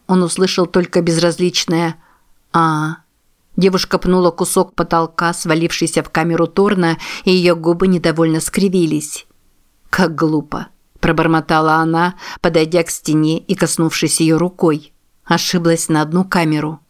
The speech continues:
Ее ресницы внезапно затрепетали, как будто в глаз попала соринка. «Вы собирались бежать?» «Не прямо сейчас», мрачно ответила девушка. «Но в принципе да, была такая мысль».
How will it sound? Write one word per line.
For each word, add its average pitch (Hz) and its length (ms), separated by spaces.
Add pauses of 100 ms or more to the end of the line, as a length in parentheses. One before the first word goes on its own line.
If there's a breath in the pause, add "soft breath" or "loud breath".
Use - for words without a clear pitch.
(400)
Ее 185 180
ресницы 175 500
внезапно 165 520
затрепетали, 170 880 (240 loud breath)
как 170 200
будто 165 300
в 165 80
глаз 160 320
попала 160 400
соринка. 160 680 (720)
«Вы 139 140
собирались 135 600
бежать?» 143 540 (640)
«Не 220 160
прямо 170 340
сейчас», 143 600 (420)
мрачно 160 480
ответила 151 440
девушка. 165 580 (460)
«Но 202 100
в 202 120
принципе 202 500
да, 180 320 (180)
была 170 300
такая 151 380
мысль». 156 460